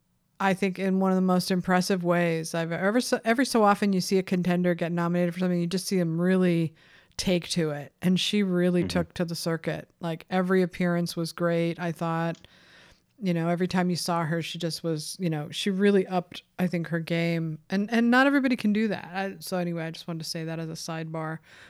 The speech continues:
Speaker 1: Someone who's not really all that, you know, known in the industry, she did a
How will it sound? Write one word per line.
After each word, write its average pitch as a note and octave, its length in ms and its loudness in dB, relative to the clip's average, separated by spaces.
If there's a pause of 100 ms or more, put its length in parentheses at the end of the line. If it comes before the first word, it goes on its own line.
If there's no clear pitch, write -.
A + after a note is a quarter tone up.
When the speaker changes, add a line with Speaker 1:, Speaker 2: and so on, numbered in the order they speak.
Speaker 1:
Someone A#3+ 260 6
who's G3 160 4
not G3+ 220 2
really G3 200 2
all F3+ 140 2
that, F3 300 -2 (680)
you F#3 120 0
know, E3+ 240 -4 (120)
known G3+ 440 2
in F#3+ 80 0
the F#3 160 0
industry, F3+ 460 -4
she F#3+ 160 -8
did F#3 160 -6
a F3+ 40 -4